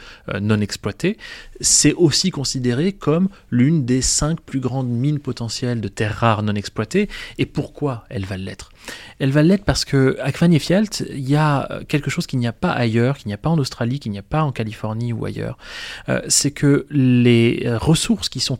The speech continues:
estimées terre rare par terre rare, puisque les terres rares, on en parle de manière globale, mais c'est en fait une famille de dix-sept, euh, métaux différents, eh bien, ce qu'on voit, c'est que la concentration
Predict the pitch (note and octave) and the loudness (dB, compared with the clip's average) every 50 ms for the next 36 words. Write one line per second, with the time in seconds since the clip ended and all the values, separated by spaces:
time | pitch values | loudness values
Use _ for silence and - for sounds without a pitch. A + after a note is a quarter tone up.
0 | - - D3 C#3 - - - - D3 C3 B2 A2+ G#2+ G2+ - - - - - - | -4 -4 -4 -4 -4 -4 -4 -2 -2 0 0 0 -2 -2 -6 -12 -20 -20 -20 -20
1 | - - - - - - - - - _ - - - - - F3+ F3 D3+ D3 D#3 | -20 -20 -20 -20 -20 -20 -20 -20 -20 _ -20 -20 -6 2 4 6 6 6 6 4
2 | F3+ F3 - - - - - - - C#3 C3 B2 A2+ A2 A#2 A2+ G#2+ F#2+ - - | 2 2 2 0 -4 -4 -4 -2 0 0 0 2 2 2 4 4 4 2 -2 -4
3 | - G2+ - - G#2+ G2 G#2 - - - G#2+ A2+ C3 C3 A#2 G#2+ G#2 G2+ G#2 - | -8 -10 -8 -8 -8 -8 -8 -8 -8 -6 -2 2 4 4 4 4 2 0 0 0
4 | - B2+ A#2+ A#2+ A2+ G#2 G#2+ G#2+ G#2 G#2+ G#2+ G2+ - - A#2+ A#2 A2+ A#2+ A#2+ A2+ | 0 2 2 2 0 -2 -4 -4 -4 -4 -4 -4 -2 0 0 2 4 4 2 2
5 | G#2 G#2 - A2 G#2+ G#2 - A2 - G#2+ G2+ - - A2 A2+ A2+ A2 G#2+ G#2+ A2 | 0 -2 -4 -6 -6 -6 -6 -8 -8 -10 -12 -10 -10 -10 -10 -8 -8 -8 -8 -6
6 | A2+ A2 - - B2 - - - - - - - - - A2 G2 G2 G2+ G#2+ G#2+ | -8 -6 -6 -6 -8 -10 -12 -16 -20 -20 -20 -14 -10 -8 -6 -4 -4 -2 -4 -4
7 | G#2 - A#2 A2+ A2 G2+ - A#2 A#2 C#3 F#3 - - - - - - - - - | -2 -2 -2 -2 -2 -2 -2 -2 0 0 -2 -2 -4 -8 -14 -14 -12 -12 -12 -8
8 | - - A2+ C3+ C#3+ C#3+ - - C3+ A#2+ D3+ G3+ G#3 - - C3 - C3+ C3 C3 | -4 -2 2 2 2 2 0 -2 -2 0 0 0 0 0 -2 -2 0 2 0 2
9 | - - G3 - - G3 - - - D3+ - - D3+ C#3+ B2+ A2 | 2 2 0 2 2 0 -2 -2 -4 -4 -4 -2 -2 -2 -2 -2